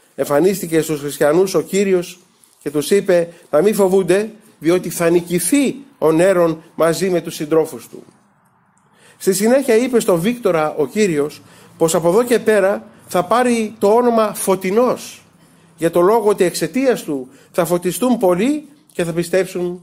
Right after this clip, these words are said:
στον Χριστό. Το παρήγγειλε επίσης να προσπαθήσει να δυναμώσει για να στηρίξει το Σεβαστιανό, γιατί θα οδηγηθεί στο μαρτύριο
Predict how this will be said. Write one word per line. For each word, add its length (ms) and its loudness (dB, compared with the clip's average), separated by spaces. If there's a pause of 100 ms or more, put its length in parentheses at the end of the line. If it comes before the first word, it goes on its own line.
στον 200 -4
Χριστό. 500 -4 (760)
Το 100 -4
παρήγγειλε 500 2
επίσης 360 -2
να 140 2
προσπαθήσει 640 -2
να 100 2
δυναμώσει 720 0 (400)
για 100 2
να 120 4
στηρίξει 440 0
το 100 0
Σεβαστιανό, 840 0 (240)
γιατί 220 -2
θα 160 2
οδηγηθεί 720 0
στο 180 -6
μαρτύριο 680 0